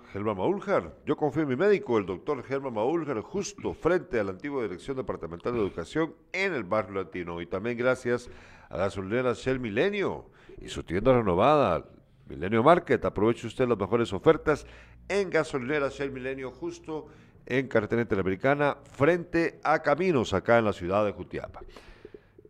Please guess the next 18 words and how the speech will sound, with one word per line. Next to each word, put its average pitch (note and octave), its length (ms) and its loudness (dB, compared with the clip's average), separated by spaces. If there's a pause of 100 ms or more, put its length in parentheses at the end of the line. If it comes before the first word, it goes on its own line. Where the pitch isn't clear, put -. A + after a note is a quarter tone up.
(100)
Eh, G#2 640 0
vamos, C#3 720 0 (180)
fíjate F3 480 0
que C#3 540 0
quiero F#3+ 280 4
mostrarte C#3+ 540 2
algo, C#3 340 6
Carlos B2 260 -2
Alberto. C3 540 0 (320)
El D3 140 0
video, F3 480 8
el C#3 60 2
video, F3+ 420 6
Andrés, D#3+ 360 0
el A#2+ 120 -8
video. D3 440 -2 (640)
Ayer, E3 640 2
ayer, C#3+ 460 2